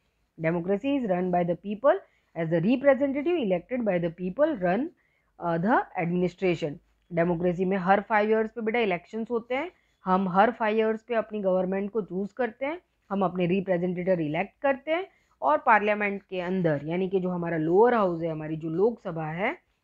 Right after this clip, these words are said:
उसमें ruling party आती है और नए सिरे से कामकाज शुरू करती है।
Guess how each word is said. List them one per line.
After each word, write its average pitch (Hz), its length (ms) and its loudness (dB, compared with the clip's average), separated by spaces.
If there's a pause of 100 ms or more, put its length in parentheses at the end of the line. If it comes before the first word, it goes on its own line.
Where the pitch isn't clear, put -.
(120)
उसमें 170 300 -6
ruling 165 300 0
party 156 380 -6
आती 160 380 -4
है 339 220 0 (380)
और 165 100 -2
नए 202 280 4
सिरे 180 280 -4
से 170 120 -12
कामकाज 160 500 -6 (200)
शुरू 180 200 2
करती 143 480 -8
है। 147 120 -12